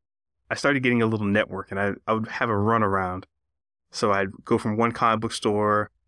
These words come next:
to the bookstore to this other little spot to this collectibles, uh, place, this one place that had antiques, and they just had a bunch of comic books in the antique store, et cetera, et cetera.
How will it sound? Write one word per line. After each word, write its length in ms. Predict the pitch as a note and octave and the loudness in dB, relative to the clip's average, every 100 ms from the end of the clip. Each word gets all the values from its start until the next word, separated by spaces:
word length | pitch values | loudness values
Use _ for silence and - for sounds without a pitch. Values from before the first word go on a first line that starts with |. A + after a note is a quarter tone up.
| - | -8
to 120 | - | -4
the 100 | F#2 | -4
bookstore 920 | F#2+ A#2 - - G#2+ G#2 G#2 G#2 G2+ _ _ _ | 0 -2 0 0 0 2 2 2 0 _ _ _
to 100 | - | -6
this 200 | G2 F#2+ | -4 -2
other 240 | A#2 A2+ G#2+ | 0 0 0
little 260 | A2 G#2+ | 0 -2
spot 540 | - - G#2+ G2+ G2 - _ _ _ _ - | -2 0 4 4 4 0 _ _ _ _ -8
to 140 | A2 | -4
this 280 | G2 G2 - | -2 -2 -4
collectibles, 880 | - - G#2+ G#2 A2 G2+ G#2 G#2+ - _ _ - | -6 0 2 2 -2 -2 -2 -2 -8 _ _ -4
uh, 220 | G2 G2 | -2 -2
place, 540 | - G#2 G2 G2 - - _ _ _ - | -2 0 0 -4 -8 -16 _ _ _ -12
this 180 | G#2+ - | -8 -2
one 160 | A2+ | -2
place 280 | G#2+ A#2 A2 | 2 0 0
that 140 | G2+ | -4
had 260 | - G#2 F#2+ | -2 -2 -2
antiques, 680 | A2+ A2 A2 - A#2 A2 - | -2 0 0 0 0 0 -4
and 180 | G#2 G2 | -4 -2
they 80 | G2+ | -4
just 180 | G#2 - | -4 -2
had 140 | G#2 | -2
a 40 | |
bunch 200 | G#2 G#2 | 0 -2
of 80 | - | -4
comic 400 | - A2+ G#2 F#2+ | 0 0 0 -2
books 280 | G2+ G2 - - _ - | -4 -4 -8 -16 _ 0
in 140 | A#2+ | 2
the 100 | A2 | 2
antique 400 | G#2+ G#2 - G#2+ | 0 -2 -2 -4
store, 520 | - A2 G#2 G2+ G2+ - _ _ - | -2 0 0 0 -2 -6 _ _ -4
et 80 | - | 2
cetera, 260 | A#2 F#2+ | 2 2
et 80 | - | -4
cetera. 240 | F2+ E2+ | -8 -8